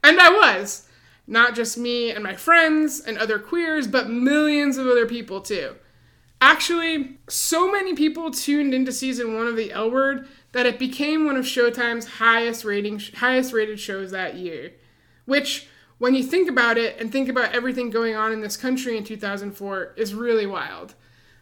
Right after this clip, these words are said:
Millions and millions of people showing up every week to watch a bunch of pretty women in L A deal with the daily dramas of their lives, talk constantly about what it's like to be gay in two thousand four,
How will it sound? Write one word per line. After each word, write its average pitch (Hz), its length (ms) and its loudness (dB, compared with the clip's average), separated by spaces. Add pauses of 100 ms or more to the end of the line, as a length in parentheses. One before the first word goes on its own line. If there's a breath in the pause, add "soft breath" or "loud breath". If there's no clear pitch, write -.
Millions 311 640 4
and 247 120 -4
millions 254 420 0
of 220 120 -12
people 220 480 -6
showing 247 420 -2
up 214 200 -6 (100)
every 240 260 -2
week 226 420 -8
to 214 120 -10
watch 208 300 -4
a 214 40 -8
bunch 240 320 -4
of 262 140 -10
pretty 285 240 -4
women 285 300 -4
in 285 120 -4
L 285 200 -4
A 220 360 -2 (380 loud breath)
deal 262 260 2
with 262 140 2
the 233 80 2
daily 247 340 2
dramas 214 420 -2
of 208 120 -8
their 202 180 -4
lives, 220 540 0 (400 soft breath)
talk 226 320 -4
constantly 285 720 -2
about 220 260 -4
what 220 120 0
it's 214 180 -6
like 214 160 -4
to - 80 -18
be 208 100 -10
gay 208 300 -6
in 214 60 -8
two 208 120 -14
thousand 208 360 -6
four, 262 440 0